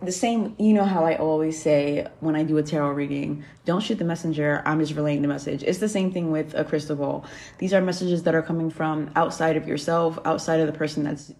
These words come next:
that's doing the scrying process. And it also allows you to connect with your inner wisdom and the energies of Halloween. And I know you're probably like, "Monet, how?" Well, the real energy, why did I say Monet? That was weird.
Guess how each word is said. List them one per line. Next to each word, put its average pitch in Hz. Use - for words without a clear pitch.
that's 147
doing 170
the 165
scrying 156
process. 156
And 196
it 208
also 262
allows 202
you 190
to 190
connect 170
with 175
your 156
inner 160
wisdom 151
and 214
the 196
energies 160
of 143
Halloween. 147
And 165
I 180
know 185
you're 180
probably 165
like, 156
"Monet, 165
how?" 160
Well, 254
the 233
real 359
energy, 240
why 190
did 302
I 262
say 196
Monet? 165
That 160
was 151
weird. 151